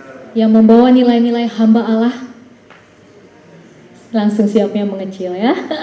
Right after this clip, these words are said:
<laughs> Siap menjadi mahasiswa? Siap. Yang bawa nilai-nilai hamba Allah? Siap. Masih ragu-ragu ya, itu menjadi doa kita pribadi di hadapan Tuhan. Dan serahkanlah, memang kita semua tidak sanggup. Bahkan saya pun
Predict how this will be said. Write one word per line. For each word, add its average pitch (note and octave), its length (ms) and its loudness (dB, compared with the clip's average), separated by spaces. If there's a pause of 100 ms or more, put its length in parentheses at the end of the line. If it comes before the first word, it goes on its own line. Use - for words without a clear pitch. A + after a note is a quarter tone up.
(260)
<laughs> A4 640 -10
Siap E4 200 4
menjadi E4 220 2
mahasiswa? D#4 420 2
Siap. D4 440 4 (120)
Yang C#4+ 140 -2
bawa D#4 160 6
nilai-nilai D#4+ 400 0
hamba D4 140 -2
Allah? E4 240 -2 (180)
Siap. F3+ 440 -16 (2250)
Masih A3+ 640 2
ragu-ragu G#3 400 -4
ya, B3 240 -2
itu D#4 240 -4
menjadi A#3 400 -2
doa G3+ 160 -2
kita G#3 240 -12
pribadi G3 400 -10
di - 80 -8
hadapan F#3 240 -16
Tuhan. F#3 240 -20 (320)
Dan A#3+ 160 4
serahkanlah, A#3 560 -4
memang A3+ 320 2
kita A3 240 -8
semua A3 240 -4
tidak G#3+ 240 -12
sanggup. G3+ 240 -18
Bahkan A#3 400 -6
saya A3 240 -4
pun B3 400 0